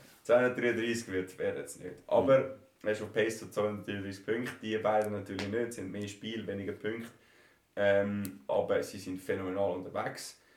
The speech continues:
Speaker 1: Äh, die Neuen, finde ich, machen es sehr gut. Vor allem, was mich positiv überrascht, ist Daniel Sprong.
Speaker 2: Mhm.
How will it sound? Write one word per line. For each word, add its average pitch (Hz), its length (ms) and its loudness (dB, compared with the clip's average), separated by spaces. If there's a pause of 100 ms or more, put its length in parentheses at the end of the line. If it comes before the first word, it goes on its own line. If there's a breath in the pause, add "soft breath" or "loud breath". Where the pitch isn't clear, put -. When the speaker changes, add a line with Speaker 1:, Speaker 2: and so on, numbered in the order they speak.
(200 soft breath)
Speaker 1:
Äh, 98 360 6 (280)
die 113 120 -8
Neuen, 135 600 2 (180)
finde 117 220 -8
ich, 113 100 -10
machen 110 220 -6
es - 200 -12
sehr 120 180 0
gut. 139 260 0
Vor - 180 0
allem, 123 540 2
was 101 120 -4
mich 120 300 -4
positiv 113 460 -8
überrascht, 104 380 -2
ist - 160 -18
Daniel 95 240 -4
Sprong. 101 480 -4 (380)
Speaker 2:
Mhm. 110 300 0